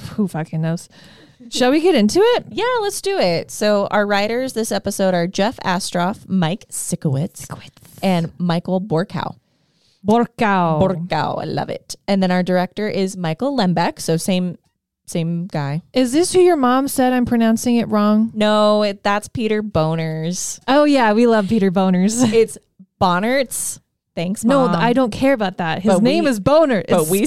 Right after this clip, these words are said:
Speaker 1: spelled
Speaker 2: Boners
Speaker 1: Boners.
Speaker 2: because we are children at heart.
Speaker 1: Exactly.
Speaker 2: <laughs> Sorry, Mom. Um, our original air date is January twenty-eighth, nineteen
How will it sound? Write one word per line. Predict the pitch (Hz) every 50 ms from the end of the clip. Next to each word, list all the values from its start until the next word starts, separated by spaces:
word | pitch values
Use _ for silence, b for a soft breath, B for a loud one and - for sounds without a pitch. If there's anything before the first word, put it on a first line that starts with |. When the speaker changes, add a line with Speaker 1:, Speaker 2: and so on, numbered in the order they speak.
| - -
Speaker 1:
spelled | 240 233 233 226 214
Speaker 2:
Boners | 208 190 190 190 185 175
Speaker 1:
Boners. | 202 208 214 208 202 190 180 170 165 185 - b b b b _ _
Speaker 2:
because | 175 165 - 185 151 151 156 151 170 180
we | 151 160 165 135
are | 139 143 151
children | 175 - 143 139 - - - - - - 220 - _
at | - - 175
heart. | 185 175 - - - -
Speaker 1:
Exactly. | - - 214 220 220 220 - 403 - -
Speaker 2:
<laughs> | - 415 - _ - 480 - _ - 480 - _ _ - - - - - - - - -
Sorry, | - - 165 151 147 -
Mom. | 220 175 151 147 156 165 - B B B B B B B B B
Um, | - - 220 202 196 185 180 170 165 - - -
our | 190 196
original | 185 185 196 196 214 220 - -
air | - 185 185
date | 180 185 196 208 -
is | - 185 180 175 170 170
January | - - 165 160 160 160 165 196
twenty-eighth, | - - 214 214 202 170 165 196 - _
nineteen | 165 160 151 147 - - 151 151 156 165 180